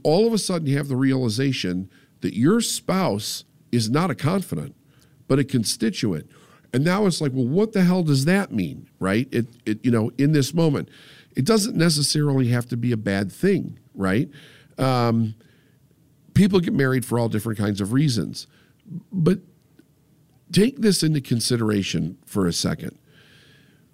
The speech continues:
When we get married, we have different values as to what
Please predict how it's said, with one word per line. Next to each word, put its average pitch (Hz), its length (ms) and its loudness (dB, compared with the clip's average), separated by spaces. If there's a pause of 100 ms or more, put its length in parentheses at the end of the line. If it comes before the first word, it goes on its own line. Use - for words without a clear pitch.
(460)
When 208 460 4
we 180 200 2
get 139 260 -2
married, 92 560 -2 (1120)
we 190 220 4
have 131 240 0
different 160 360 0
values 104 720 -2
as 104 280 -4
to 95 440 0 (560)
what 117 380 0